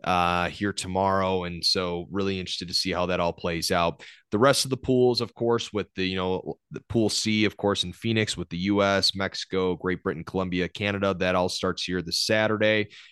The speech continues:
And then, of course, the same in Miami for the Dominican Republic, Israel, Nicaragua,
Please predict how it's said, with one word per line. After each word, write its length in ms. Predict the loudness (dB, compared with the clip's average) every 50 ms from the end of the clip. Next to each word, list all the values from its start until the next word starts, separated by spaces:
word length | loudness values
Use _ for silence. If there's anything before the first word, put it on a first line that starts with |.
| _ -6
And 160 | -6 -4 -2
then, 100 | 0 0
of 120 | -2 -2 -2
course, 320 | -2 0 0 0 0 -2
the 80 | -2 0
same 380 | 0 2 2 2 0 0 -2 -2
in 200 | -4 -4 -2 0
Miami 540 | 0 2 2 2 2 0 0 0 -2 -4 -6
for 180 | -4 -4 -4
the 80 | -2 -2
Dominican 320 | -4 -4 -6 -6 -8 -10
Republic, 400 | -10 -4 -2 0 0 0 -2 -2 -2
Israel, 360 | -2 -2 -2 0 -2 -2 0
Nicaragua, 760 | 0 -2 -4 -2 0 2 2 2 2 0 0 0 2 0 0